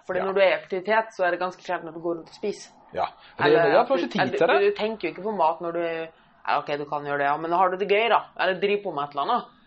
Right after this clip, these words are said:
Speaker 1: så er det ikke sånn at du går ut og tenker på mat.
Speaker 2: Ja, nei, det er
Speaker 1: Sjelden
Speaker 2: sant, ja,
Speaker 1: i hvert
Speaker 2: ja.
Speaker 1: fall, da.
Speaker 2: Og så er det også det der med at du har gjerne ikke mat tilgjengelig,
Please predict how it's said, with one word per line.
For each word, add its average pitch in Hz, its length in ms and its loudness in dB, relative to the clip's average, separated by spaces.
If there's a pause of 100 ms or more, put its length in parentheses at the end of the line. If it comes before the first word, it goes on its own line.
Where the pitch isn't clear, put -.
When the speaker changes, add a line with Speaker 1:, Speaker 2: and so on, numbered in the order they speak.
Speaker 1:
så - 80 -8
er 185 60 0
det 196 80 0
ikke 190 80 -4
sånn 185 80 -4
at - 20 -6
du 170 80 -4
går 175 160 0
ut 175 60 -12
og 151 80 -10
tenker 160 200 -8
på 170 120 -8
mat. 190 240 -2 (240)
Speaker 2:
Ja, 92 100 -4 (160)
nei, - 120 2
det 160 40 8
er 165 140 8
Speaker 1:
Sjelden - 20 -
Speaker 2:
sant, 170 180 2
ja, 135 120 6
Speaker 1:
i 143 80 -6
hvert 135 80 -4
Speaker 2:
ja. - 100 -4
Speaker 1:
fall, 175 80 -4
da. 139 60 -2
Speaker 2:
Og 131 80 -6
så 131 40 2
er 127 60 4
det 135 60 0
også 139 100 0
det 123 140 4
der 113 80 4
med 107 100 0
at 107 160 2
du 107 80 0
har 107 140 2
gjerne 101 180 0
ikke 110 140 -12
mat 90 180 -4
tilgjengelig, 107 440 -6